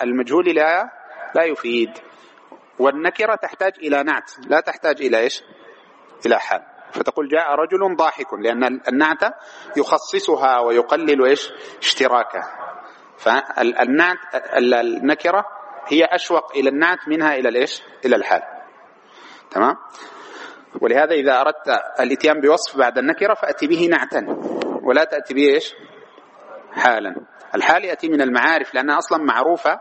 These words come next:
ونحن نبين بعض الهيئات التي عرضت له.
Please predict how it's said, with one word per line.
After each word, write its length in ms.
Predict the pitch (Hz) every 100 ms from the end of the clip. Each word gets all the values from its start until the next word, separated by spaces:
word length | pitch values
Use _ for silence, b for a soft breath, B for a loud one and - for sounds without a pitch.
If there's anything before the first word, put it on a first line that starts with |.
| - B B -
ونحن 220 | - 165
نبين 420 | 143 143 160 151
بعض 200 | 147 151
الهيئات 460 | 143 131 127 147 131
التي 280 | 123 131 131
عرضت 420 | 135 139 131
له. 100 | -